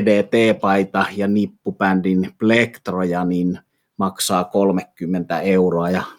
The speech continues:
postimaksutkaan eivät hirveästi Espanjasta Suomeen tule maksamaan. Eli Saurom, ja jos jollekulle on tämä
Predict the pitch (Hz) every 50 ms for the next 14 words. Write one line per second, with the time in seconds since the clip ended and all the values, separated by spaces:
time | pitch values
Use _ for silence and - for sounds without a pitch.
0 | _ - 107 92 - - - 95 95 92 92 - - - - - 98 92 95 92
1 | 95 92 92 90 - _ _ _ _ _ _ _ _ _ _ - 135 127 120 123
2 | 120 113 - 127 107 117 120 - - 120 110 107 104 - - - 107 98 - -
3 | _ _ _ _ _ _ _ _ _ - - 135 123 117 113 110 107 101 98 95
4 | 98 95 92 - _ _ _ _ _ _ _ _ _ _ _ - 117 107 107 101
5 | 101 107 120 120 113 - - - 101 87 85 85 82 78 80 101 98 104 101 -
6 | - - 143 135 135 135 123 113 110 107 101 104 104 98 98 95 - _ _ _
7 | _ _ _ - 107 110 107 101 - - 120 113 113 113 107 101 - _ - 107
8 | 104 101 98 92 95 107 101 95 - 101 101 101 98 98 95 92